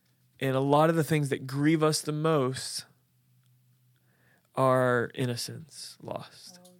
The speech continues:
Speaker 2: yeah.
Speaker 1: and taken. And it's important for us to remember that Christ himself m-,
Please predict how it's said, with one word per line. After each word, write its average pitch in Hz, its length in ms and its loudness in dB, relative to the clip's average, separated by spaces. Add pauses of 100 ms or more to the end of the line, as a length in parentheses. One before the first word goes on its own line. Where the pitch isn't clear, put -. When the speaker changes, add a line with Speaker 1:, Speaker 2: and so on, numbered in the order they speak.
(140)
Speaker 2:
yeah. 135 60 -8
Speaker 1:
and 131 100 -6
taken. 127 440 -10 (1500)
And 131 560 -6 (1300)
it's - 500 -4 (560)
important 156 400 0
for 151 140 0
us 131 200 0
to 143 140 0
remember 127 440 0
that - 180 0
Christ 135 400 2
himself 123 580 0 (880)
m-, 139 260 -2